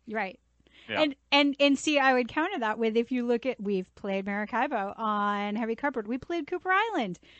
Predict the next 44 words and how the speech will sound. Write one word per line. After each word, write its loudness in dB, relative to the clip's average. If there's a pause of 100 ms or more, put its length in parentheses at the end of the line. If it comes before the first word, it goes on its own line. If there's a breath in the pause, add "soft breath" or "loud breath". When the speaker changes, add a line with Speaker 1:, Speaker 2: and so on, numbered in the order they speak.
(220 soft breath)
Speaker 1:
on 0
Heavy 0
Cardboard. -4
So 2 (300 soft breath)
Heavy 2
Cardboard -2
is 2
a -4
moniker, -2 (400)
but 6 (340)
as 4
well, 2 (300)
we 0
do 0
a 0
lot 4
of -2
lunchtime 2
streams 0
or -2
Thinky -4
Speaker 2:
Sure. -4
Speaker 1:
Filler 0
or 0
Speaker 2:
Yep, 0
yep, -4
yep. -12
Speaker 1:
really 2
what -2
it -2
comes -4
down -4
to, -4
as -4
much -2
as -4
it's -6
called -4
Heavy -4
Cardboard -4
and -6
that's -8
a -6
niche, -8